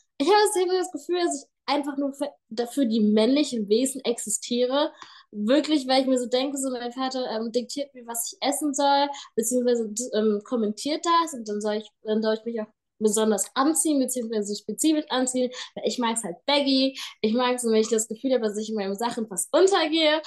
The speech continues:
und er ist dann so, „Ja, nein, du musst dich mehr mädchenhaft anziehen, du musst engere Sachen anziehen, beziehungsweise nicht enge Sachen, aber dann auch wieder zu enge, dann musst du kürzere Sachen anziehen, aber nicht zu kurz.“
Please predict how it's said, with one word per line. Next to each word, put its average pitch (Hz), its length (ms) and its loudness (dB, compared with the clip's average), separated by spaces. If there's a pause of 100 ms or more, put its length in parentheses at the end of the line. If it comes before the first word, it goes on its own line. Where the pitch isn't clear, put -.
(160)
und 254 160 -2
er 240 120 -4
ist 262 100 -4
dann 247 120 -6
so, 226 140 -8
„Ja, 233 160 0
nein, 247 300 0
du 247 80 -2
musst 240 180 -6
dich 233 140 -6
mehr 220 140 0
mädchenhaft 240 580 -2
anziehen, 220 500 0
du 214 100 -2
musst 214 320 -2 (360)
engere 269 460 2
Sachen 240 340 0
anziehen, 233 400 0
beziehungsweise 226 340 -2
nicht 202 140 -6
enge 247 240 -2
Sachen, 226 280 -4
aber 202 140 -4
dann 170 220 -6
auch - 80 -18
wieder 175 120 -4
zu 330 180 0
enge, 254 300 2
dann 220 120 0
musst 214 160 0
du 214 60 -8
kürzere 294 460 0
Sachen 226 220 -4
anziehen, 208 180 -8
aber - 80 -20
nicht - 140 -14
zu 381 200 4
kurz.“ 294 420 2